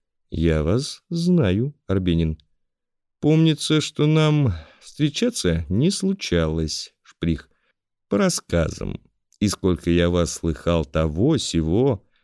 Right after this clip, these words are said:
что познакомиться давным-давно желаю". Арбенин. "Про вас я не слыхал. К несчастью, ничего. Но многое от вас, конечно, я узнаю". Раскланиваются опять.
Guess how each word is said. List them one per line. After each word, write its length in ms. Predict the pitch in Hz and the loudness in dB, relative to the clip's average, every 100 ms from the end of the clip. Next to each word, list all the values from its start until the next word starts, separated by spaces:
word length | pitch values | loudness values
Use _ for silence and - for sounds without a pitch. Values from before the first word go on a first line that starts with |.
| _ | _
что 240 | - 117 | -6 -4
познакомиться 1160 | - 110 107 110 - 170 170 147 - 123 117 98 | -2 -2 0 0 0 0 2 0 -2 0 2 0
давным-давно 1160 | 87 107 120 202 220 101 92 87 82 95 104 98 | 0 0 2 2 2 0 2 2 2 2 0 -2
желаю". 800 | 87 82 90 85 82 73 - - _ _ - | -4 -2 0 2 0 -2 -6 -10 _ _ -4
Арбенин. 540 | 90 82 80 73 71 _ _ _ _ _ _ | 0 0 0 -2 -6 _ _ _ _ _ _
"Про 180 | - 175 | 0 2
вас 220 | 165 160 | 2 0
я 80 | 151 | 0
не 100 | 127 | 0
слыхал. 640 | - 90 - 76 73 76 _ _ | 0 -4 -2 -4 -2 -6 _ _
К 80 | - | -2
несчастью, 920 | 98 90 - 101 - - 90 82 76 _ _ | 0 0 0 0 -2 -2 0 0 -4 _ _
ничего. 840 | 226 208 92 - 71 71 53 - - - | -4 0 0 -2 -4 -4 -6 -8 -14 -4
Но 180 | 165 180 | 0 2
многое 580 | 180 170 160 165 156 - _ - | 4 4 4 4 2 -2 _ -4
от 240 | 139 - | -4 -2
вас, 360 | 135 143 139 - | 0 0 0 -4
конечно, 500 | 131 131 123 - 131 | -2 0 0 0 2
я 360 | 117 120 117 _ _ _ _ _ _ | 4 2 0 _ _ _ _ _ _
узнаю". 840 | - 165 131 87 80 78 78 73 - _ | -2 0 2 2 2 0 0 -4 -8 _
Раскланиваются 1040 | 92 92 - - 82 82 90 123 - - 156 | -2 0 -2 -4 -2 0 0 0 -2 -4 -4
опять. 440 | - 151 - | -2 -4 -4